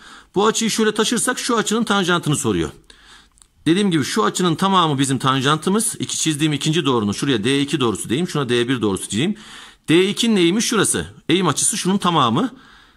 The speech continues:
Ben bunu taşıdım, şuraya bakayım dedim. Şu açının tanjantı ne, ne verecek yani bize? Altı bölü M. Bize neyi soruyor yani şu anda? Altı bölü M'yi.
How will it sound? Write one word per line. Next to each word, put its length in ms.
Ben 220
bunu 100
taşıdım, 360
şuraya 260
bakayım 300
dedim. 180
Şu 180
açının 280
tanjantı 440
ne, 340
ne 120
verecek 280
yani 160
bize? 140
Altı 320
bölü 160
M. 200
Bize 160
neyi 140
soruyor 260
yani 160
şu 140
anda? 180
Altı 300
bölü 140
M'yi. 540